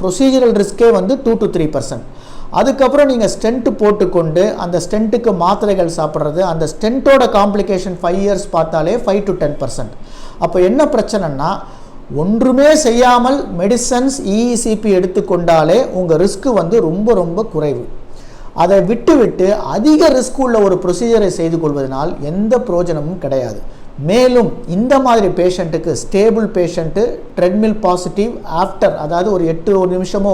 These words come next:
ஒம்பது நிமிஷத்துக்கு மேலே தான் பாசிட்டிவ், எக்கோ நார்மலா இருக்கு. இந்த மாதிரி பேஷண்ட்டுக்கு வந்து ஆஞ்சியோபிளாஸ்டி செய்து கொள்வதால் வலியையும் குறைக்க முடியாது, அதே நேரத்துல வந்து மாரடைப்பையும் தடுக்க முடியாது, அவங்களோட வாழ்க்கையோட,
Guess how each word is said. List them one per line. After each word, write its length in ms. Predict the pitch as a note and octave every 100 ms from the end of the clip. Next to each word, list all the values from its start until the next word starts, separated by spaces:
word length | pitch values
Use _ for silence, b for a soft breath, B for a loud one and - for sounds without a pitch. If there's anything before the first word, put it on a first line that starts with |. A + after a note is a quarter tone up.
| E3+
ஒம்பது 240 | F3 F3+
நிமிஷத்துக்கு 420 | F3 - F#3 F#3
மேலே 260 | D#3 D#3+ D#3+
தான் 180 | E3+ D#3+
பாசிட்டிவ், 500 | D3+ D3 D3 D3+ E3 A#3+ B B B B
எக்கோ 300 | E3 E3 A3 F3+
நார்மலா 360 | E3 E3+ E3+ D#3+
இருக்கு. 280 | D3 E3+ G3+ - B B -
இந்த 320 | G3+ C4+ D4
மாதிரி 340 | C4+ B3 G#3+
பேஷண்ட்டுக்கு 600 | F3+ F#3 G3 G#3 F#3+ F3 D#3
வந்து 440 | C#3 C3+ F#3+ - - E3+
ஆஞ்சியோபிளாஸ்டி 680 | B3+ A#3+ B3+ - G#3+ F#3+ F#3 D#3
செய்து 280 | D#3+ E3 E3
கொள்வதால் 500 | D3+ C#3 C3 D3 E3 - B B B2
வலியையும் 580 | C#3 F3+ G#3+ G#3 G#3 A3
குறைக்க 340 | F#3+ F3+ F3+
முடியாது, 480 | D#3+ C#3+ C#3+ C3+ B2 A#2+ - B B B
அதே 220 | D#3 E3
நேரத்துல 380 | G3+ F#3 F#3+ F3+
வந்து 140 | F3 G3
மாரடைப்பையும் 800 | C#3+ D#3+ G3+ G3+ G3 G3 G3+ G3+
தடுக்க 320 | E3+ E3+ F3
முடியாது, 540 | D3+ D3 C#3+ C#3 G3+ -
அவங்களோட 400 | D#3+ E3 E3 D#3+ D#3 D3 C#3+ C#3 C#3 C3+ C3 B2 C#3+
வாழ்க்கையோட, 640 | G#3 A#3 A#3+ G3+ F#3+ E3+